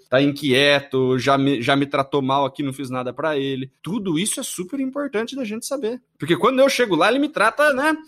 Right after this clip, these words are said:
super bem. Mas como o cara trata a secretária,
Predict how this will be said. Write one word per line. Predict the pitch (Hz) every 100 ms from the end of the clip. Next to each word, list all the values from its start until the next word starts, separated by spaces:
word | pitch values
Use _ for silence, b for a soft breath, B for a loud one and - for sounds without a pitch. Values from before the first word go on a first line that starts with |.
| B B
super | - - - 247 - 156
bem. | 123 113 - -
Mas | 139 139
como | 208 220
o |
cara | 214 190 170
trata | 156 151 151 139 127
a | 131
secretária, | - 143 139 131 110 131 135 120 101